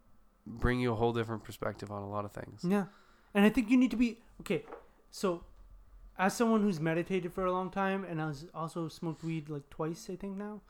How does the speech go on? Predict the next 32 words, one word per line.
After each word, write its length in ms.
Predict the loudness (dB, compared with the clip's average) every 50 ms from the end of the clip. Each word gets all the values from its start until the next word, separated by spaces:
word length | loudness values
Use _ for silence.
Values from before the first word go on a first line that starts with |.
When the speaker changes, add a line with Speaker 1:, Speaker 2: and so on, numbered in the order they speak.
| -20 -20 -20 -12 -2
Speaker 2:
I 60 | 0 2
don't 100 | 4 6
know. 140 | 6 4 4
That's 240 | 6 4 4 6 6
not 100 | 6 6
a 40 |
law. 380 | 8 8 8 8 8 6 4 2 0
Okay, 180 | 4 4 4
I 60 | 4 4
get 180 | 4 2 2 2
it. 320 | 0 -2 -6 -12 -14 -14 -14 -14 -16 -20 -20 -20 _ -4
Um, 440 | 0 0 2 2 2 0 0 -2 -4 -6 -10 -12 -14 -16 -20 -20
Speaker 1:
<laughs> 380 | -20 -20 -20 -20 -20 _ _ -2
Speaker 2:
but 140 | 2 4 6
I've 220 | 6 4 4 4 2
also, 320 | 0 0 2 0 2 2
like, 260 | 2 2 0 -2 -6
experienced 520 | -10 -10 -10 -6 0 2 2 2 2 0 -2
some 100 | -6 -6
crazy 340 | -2 0 0 0 0 -2
shit, 400 | -6 -8 -4 -2 -2 -2 -2 -4 -8 -6
like, 120 | -4 -2
Speaker 1:
Yeah. 120 | 0 0 0
Speaker 2:
while 140 | 0 0 0
meditating. 680 | 0 0 -2 -2 -4 -2 -2 -2 0 0 -2 -4 -6 -10 -12 _ _ _ _ _ _ -20 -20 _ _ _ _ _ -6
Um, 680 | -4 -2 -2 0 -2 -2 -2 -4 -4 -6 -8 -12 -14 -16 -20 -20 -20 -20 _ _ -20 _ -20 _ _ _ _ _ _ _ -2
I 60 | -2 0
can 100 | 0 2
tell 140 | 4 4 4
you 120 | 4 2 2
one 240 | 2 2 2 2
thing. 320 | 2 0 -2 -2 -2 -8